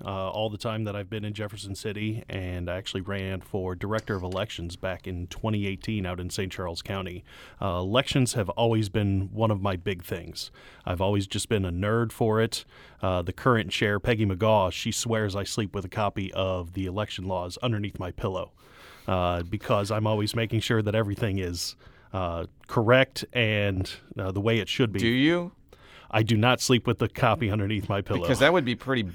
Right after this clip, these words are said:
Speaker 2: that would make your sleep very, very uncomfortable, right?
Speaker 1: Yeah, my, my, my pillow, which is not a My Pillow, but the pillow that I use, how about, for clarification there, uh,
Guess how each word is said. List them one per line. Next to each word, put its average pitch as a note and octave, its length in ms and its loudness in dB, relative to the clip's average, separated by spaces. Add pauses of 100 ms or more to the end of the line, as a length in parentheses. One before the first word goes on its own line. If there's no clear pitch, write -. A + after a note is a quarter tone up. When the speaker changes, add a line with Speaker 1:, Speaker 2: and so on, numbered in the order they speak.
(140)
Speaker 2:
that B2 120 2
would D#3 80 0
make C3 240 0
your G2 140 -2
sleep A#2+ 340 -4
very, G#2 640 -2
very G2 460 -2
uncomfortable, F2+ 760 -6
right? F2 380 -6 (260)
Speaker 1:
Yeah, B2+ 140 2
my, A#2+ 200 0 (100)
my, C#3+ 180 2 (160)
my C3+ 180 -2
pillow, E3+ 600 4
which A#2 200 -4
is A2 80 -6
not B2+ 200 4
a - 20 6
My D3+ 220 4
Pillow, G#2 480 -4
but G#2+ 180 -2 (240)
the A#2 80 -2
pillow D#3 320 6
that C3+ 160 4
I A#2 60 4
use, A2 500 2
how G2+ 120 -4
about, G2 340 -6
for F#2+ 180 -8
clarification G2+ 640 0
there, F#2+ 300 0 (340)
uh, F2+ 360 -2